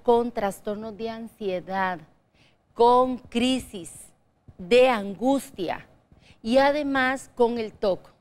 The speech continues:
En algún momento hemos hablado aquí en el programa de eso. toc es trastorno obsesivo compulsivo.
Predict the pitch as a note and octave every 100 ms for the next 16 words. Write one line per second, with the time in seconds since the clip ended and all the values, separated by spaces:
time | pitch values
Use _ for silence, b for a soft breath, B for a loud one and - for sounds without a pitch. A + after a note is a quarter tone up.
0 | _ G#3 G#3+ G3+ G#3+ A3+ B3 B3 A#3+ A#3+
1 | A#3+ A3+ G#3 F#3+ F#3+ G#3 G#3+ A3 G#3+ A3
2 | - F#3+ F3+ F3 F#3 G#3+ C4 B3+ F3 -
3 | G#3 G3+ A#3 - A#3 A3+ - A3+ A3 A3+
4 | A3 G3+ E3 F#3 F3+ F3+ G#3 F#3 G#3+ -
5 | C#4+ G#3+